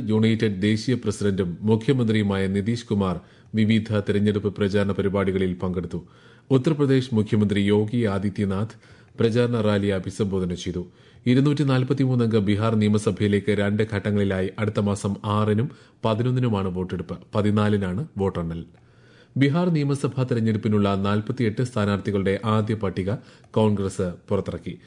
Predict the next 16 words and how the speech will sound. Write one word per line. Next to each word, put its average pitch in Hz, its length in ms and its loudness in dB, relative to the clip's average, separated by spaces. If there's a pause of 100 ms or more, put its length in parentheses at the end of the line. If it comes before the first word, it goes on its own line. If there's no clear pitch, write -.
(200)
ബീഹാർ 110 280 0
പ്രദേശ് 104 400 -2
കോൺഗ്രസ് 101 460 -2
മേധാവി 98 440 -2 (160)
രാജേഷ് 107 460 -2
റാമും 92 340 -4 (460)
കതുവിൽ 120 340 0
നിന്ന് 101 260 -2 (360)
ഷക്കീൽ 123 340 0 (100)
അഹമ്മദ് 104 380 0
ഖാനും 95 340 -2
മത്സരിക്കും. 92 520 -4 (800)
ബഗുസാരായി 110 600 2
നിയമസഭാ 104 520 -2
മണ്ഡലത്തിൽ 101 440 -2
നിന്ന് 98 260 -2